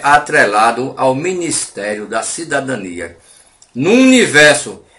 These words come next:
de mais de quatro milhões, apenas trezentos e oitenta e três mil,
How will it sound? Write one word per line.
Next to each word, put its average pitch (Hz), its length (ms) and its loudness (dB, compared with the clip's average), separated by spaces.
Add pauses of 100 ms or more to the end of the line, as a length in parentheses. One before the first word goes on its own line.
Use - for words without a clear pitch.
(140)
de 151 140 -6
mais 160 480 2
de - 120 -8
quatro 196 600 0
milhões, 131 640 -2
apenas 156 640 0
trezentos 180 1000 -4
e 233 140 -6
oitenta 190 560 -4
e - 80 -10
três 160 340 -8
mil, 110 460 -8